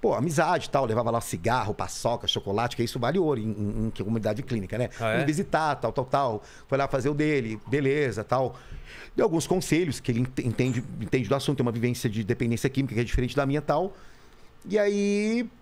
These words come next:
Speaker 1: pá, pá, pá, dava uns conselhos, algumas coisas já divergia, porque eu, eu já tenho um outro pensamento, acho que a gente tem que evoluir no pensamento, é o que eu falo, que o que eu, o que eu passei, eu não quero que o outro passa, mas eu tenho que entender quem tá estudando essa porra. Quem tá avançando nos estudos, quem tá atrás de,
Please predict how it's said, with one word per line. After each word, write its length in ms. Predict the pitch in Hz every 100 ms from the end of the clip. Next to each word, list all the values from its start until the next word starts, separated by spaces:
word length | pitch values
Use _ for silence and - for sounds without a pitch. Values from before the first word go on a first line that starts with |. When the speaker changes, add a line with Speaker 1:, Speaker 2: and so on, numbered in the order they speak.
| - - -
Speaker 1:
pá, 100 | 170
pá, 140 | 165
pá, 300 | - 175 185
dava 140 | 143
uns 80 | 143
conselhos, 380 | - 131 175 160
algumas 240 | 139 147
coisas 220 | - 147 139
já 100 | 147
divergia, 640 | 143 160 151 107 165 165 -
porque 140 | -
eu, 60 | 107
eu 80 | 107
já 80 | 113
tenho 160 | 151
um 40 | 131
outro 180 | 147 127
pensamento, 580 | 139 127 120 120 143 123
acho 140 | 107
que 60 | 110
a 20 |
gente 140 | 117
tem 100 | 120
que 80 | 113
evoluir 220 | 110 113
no 60 | 113
pensamento, 520 | 110 - 110 139 -
é 60 | 110
o 60 |
que 80 | 101
eu 40 | 120
falo, 220 | 120 90
que 120 | 113
o 220 | 110 120 107
que 80 | 127
eu, 120 | 131 - - -
o 60 |
que 100 | -
eu 60 | 165
passei, 240 | 135 120
eu 20 | 147
não 60 |
quero 160 | 147 135
que 60 |
o 20 | 139
outro 140 | -
passa, 360 | 147 185 - 107 - - - - - - - - - 147
mas 160 | 147
eu 60 | 135
tenho 160 | 131
que 100 | 123
entender 400 | 131 143 139 131
quem 140 | 143 156
tá 80 | 151
estudando 300 | - 151 143
essa 140 | -
porra. 380 | - 196 90 82 - - - - - - - -
Quem 120 | 131
tá 160 | - 101
avançando 380 | 104 123 - 131
nos 120 | 131
estudos, 320 | 139 139 107
quem 100 | 117
tá 140 | -
atrás 380 | 120 135 131 127
de, 240 | 113 151